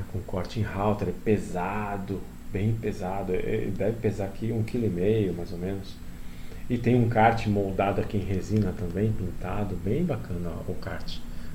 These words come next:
Kart em, em resina, então tem vários tipos de troféu, né? Mas esse troféu aqui, por ser mais caro, acho que um troféu desse hoje em dia custa uns oitenta reais, sessenta reais cada um, né?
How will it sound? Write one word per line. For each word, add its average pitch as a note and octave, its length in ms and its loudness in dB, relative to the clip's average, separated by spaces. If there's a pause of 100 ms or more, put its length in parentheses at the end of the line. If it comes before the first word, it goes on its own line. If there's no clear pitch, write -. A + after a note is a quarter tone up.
(140)
Kart - 280 -4
em, - 40 -4
em - 640 -4
resina, G2 400 0
então A2 140 -4 (800)
tem A3 100 6
vários C3+ 260 6
tipos - 280 0
de C3+ 80 0
troféu, G2+ 480 0
né? G2 160 2 (420)
Mas F3 180 4
esse G3 140 6
troféu D3+ 300 8
aqui, B2+ 180 4
por C3 240 2
ser - 160 4
mais G2 200 6
caro, C#3+ 200 8
acho D#3+ 220 8
que G3 80 6
um G#3 40 6
troféu G#3 300 8
desse A#2+ 260 6
hoje G#2+ 180 10
em G#2 40 6
dia G#2 220 10
custa - 320 10
uns - 120 12
oitenta G#2+ 440 10
reais, F#2+ 320 10
sessenta - 400 8
reais - 340 4 (420)
cada G#2 360 8
um, F2+ 80 8
né? - 320 6